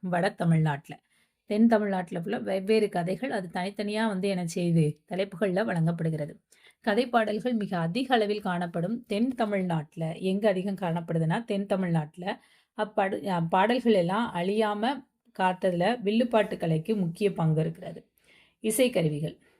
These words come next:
வில்லுப்பாட்டுல பயன்படுத்தக்கூடிய இசைக்கருவிகள் செய்முறை குறித்து நம்ம இதுல பார்க்க போறோம். அதுல வந்து விரிவான அளவுல தி சி கோமதி நாயகம் அவர்கள் விளக்கியிருக்கிறாரு. அதுல இருக்க ஒரு சில குறிப்பை தான் நம்ம பார்க்குறோம். இதுவும் நமக்கு ஒரு வினா தான். வில்லுப்பாட்டு பயன்படுத்தப்படும் இசைக்கருவி அமைப்பு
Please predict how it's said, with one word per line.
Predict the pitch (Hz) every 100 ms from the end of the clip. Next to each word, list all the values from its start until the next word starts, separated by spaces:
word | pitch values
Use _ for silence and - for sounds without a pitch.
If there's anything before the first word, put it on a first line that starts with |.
| 190
வில்லுப்பாட்டுல | 214 285 220 185 165 196
பயன்படுத்தக்கூடிய | 185 190 196 175 180 160 156 196
இசைக்கருவிகள் | 180 165 226 220 185 165 165 165 156 - _ _ _ _
செய்முறை | - 233 247 247 233
குறித்து | 220 170 170 226
நம்ம | 185 175
இதுல | 165 165
பார்க்க | 165 160 165
போறோம். | 160 160 233
அதுல | 196 202
வந்து | 196 190 240
விரிவான | 208 247 247 247 196
அளவுல | 170 165 165 220 - _
தி | 220 226
சி | 233 180
கோமதி | 165 196 262 240 208
நாயகம் | 190 165 160 185 202
அவர்கள் | 180 165 190
விளக்கியிருக்கிறாரு. | 175 160 151 160 160 160 151
அதுல | 208 - 180 175
இருக்க | 165 220
ஒரு | 185
சில | 165 170
குறிப்பை | 165 170 170 165
தான் | 180
நம்ம | 175 165 156
பார்க்குறோம். | 147 - 233 - _ _ -
இதுவும் | 226 269
நமக்கு | 226 185 185
ஒரு | 170
வினா | 170 185 185
தான். | 196 233
வில்லுப்பாட்டு | 190 190 190 180 175
பயன்படுத்தப்படும் | 175 175 175 170 175 202
இசைக்கருவி | 170 196 185 185 175
அமைப்பு | 165 160 180 - 233